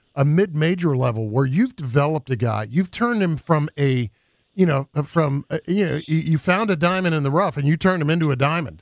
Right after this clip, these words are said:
after two years. And he's led your team and your league in scoring twenty-two, twenty-three points a game. That kid is gonna be chased, chased by every Power Five school in America.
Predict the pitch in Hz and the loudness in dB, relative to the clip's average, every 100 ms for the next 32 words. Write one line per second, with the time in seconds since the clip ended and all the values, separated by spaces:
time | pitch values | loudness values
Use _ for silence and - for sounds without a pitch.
0 | - 143 135 131 180 156 147 156 - - | -2 0 0 0 2 2 2 -2 -6 -14
1 | _ _ _ - 160 202 185 196 170 170 | _ _ _ 0 2 2 0 0 0 -4
2 | - 185 165 139 139 156 160 165 143 127 | 0 0 0 0 0 0 2 0 -2 -4
3 | - 147 143 135 113 - 160 151 139 - | -2 0 0 0 -4 -2 -2 0 -2 0
4 | 156 - 156 143 151 151 156 147 - 131 | 0 0 -4 -2 0 -2 0 -2 -2 -2
5 | 151 123 _ _ _ _ 247 302 - 285 | 0 -2 _ _ _ _ 0 0 2 0
6 | 233 175 190 160 123 175 185 - 175 - | 0 -2 -2 -2 -2 0 0 0 -4 -2
7 | - 180 - 147 143 151 180 185 - 160 | -2 -2 0 -4 -2 -2 -2 -2 -2 -2
8 | 170 156 160 151 143 - 151 139 160 190 | 0 -2 -2 -2 -4 0 2 2 -2 -2
9 | 254 208 - | -2 -2 -4